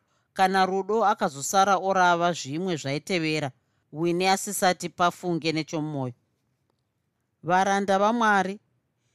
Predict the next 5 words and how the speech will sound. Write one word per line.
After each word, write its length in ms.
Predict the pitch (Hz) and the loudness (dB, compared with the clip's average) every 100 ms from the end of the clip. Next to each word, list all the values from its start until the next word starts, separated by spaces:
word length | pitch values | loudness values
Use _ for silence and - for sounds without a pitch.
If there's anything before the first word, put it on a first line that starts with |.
| _ 165 | _ -8
ndini 460 | 156 202 277 285 | -4 0 2 2
hangu 380 | 180 175 214 220 | 4 4 2 0
ndazviuraya 840 | 180 160 - 147 175 190 196 196 | 0 0 -4 -6 0 2 2 2
namapiritsi 720 | 190 185 170 - 170 160 135 151 | 2 0 0 -2 -8 -8 -8 -10
okukotsirisa. 920 | 139 170 175 143 151 139 139 - | -10 -8 -6 -6 -6 -8 -8 -10